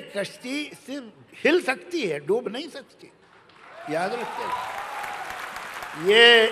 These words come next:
हिंदुस्तान ने, जब इसकी हिस्ट्री आप पढ़ेंगी तो क्या क्या ज़माने देखे, क्या क्या ज़माने देखे हैं, कैसे कैसे लोगों को देखा?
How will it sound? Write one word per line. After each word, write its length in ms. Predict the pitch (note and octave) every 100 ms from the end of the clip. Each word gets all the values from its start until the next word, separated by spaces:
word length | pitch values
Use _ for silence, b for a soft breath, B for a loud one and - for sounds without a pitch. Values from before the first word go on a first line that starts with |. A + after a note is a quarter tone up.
| - -
हिंदुस्तान 800 | E3 G3 G3+ G3+ G#3 G3 A#3+ A#3+
ने, 440 | A3 A#3 B3+ C#4+ D4 -
जब 140 | F#3
इसकी 280 | F#3 F3 A3
हिस्ट्री 360 | F#3 E3+ G3 G#3+
आप 180 | G3+ -
पढ़ेंगी 480 | E3 D#3+ F#3 A3+ C4+ - B B
तो 80 | F3+
क्या 200 | - D#3
क्या 160 | C#3 F#3+
ज़माने 340 | F#3+ G#3 A#3 B3
देखे, 380 | B3 B3 C#4+ A3 - - _ _ _ _ _ _ _ _ _ _ _
क्या 160 | F3+ F#3+
क्या 200 | B3+ C4+
ज़माने 360 | C4+ C#4+ C#4+
देखे 280 | B3 A#3 F3+
हैं, 300 | G3 D#3+ D3+
कैसे 260 | - F3 A3
कैसे 300 | G#3+ G3+ A3
लोगों 260 | F3+ F3 G#3
को 120 | A3+
देखा? 380 | F#3+ D#3+ -